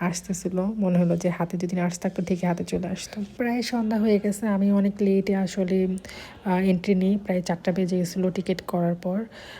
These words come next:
আর সকালবেলা ঘুম থেকে উঠে আসলে <laughs> লেট হয়ে যায়। এইসব জায়গায় আসলে টাইম নিয়ে যাওয়াটা ভালো, তাহলে সম্পূর্ণ ঘুরে দেখা যায়। তো আমি বেশি টাইম নিয়ে আর কি ঘুরতে পারিনি। আহ, but আমার কাছে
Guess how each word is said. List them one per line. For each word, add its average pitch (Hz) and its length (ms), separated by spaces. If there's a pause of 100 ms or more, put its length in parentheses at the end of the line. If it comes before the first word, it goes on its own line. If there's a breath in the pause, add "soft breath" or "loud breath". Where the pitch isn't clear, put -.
(300 loud breath)
আর 170 280
সকালবেলা 175 460
ঘুম 175 220
থেকে 175 200
উঠে 170 260
আসলে 170 340
<laughs> - 120
লেট 170 340
হয়ে 175 120
যায়। 175 200
এইসব 185 320
জায়গায় 185 440
আসলে 185 220
টাইম 180 240
নিয়ে 185 140
যাওয়াটা 175 320
ভালো, 180 260
তাহলে 180 260 (260)
সম্পূর্ণ 170 680
ঘুরে 175 260
দেখা 175 300
যায়। 202 200 (580 loud breath)
তো 202 80
আমি 190 440
বেশি 190 340
টাইম 180 320
নিয়ে 185 220
আর 175 120
কি 175 160
ঘুরতে 175 280
পারিনি। 170 480 (840 loud breath)
আহ, 185 260
but 170 180
আমার 175 180
কাছে 175 420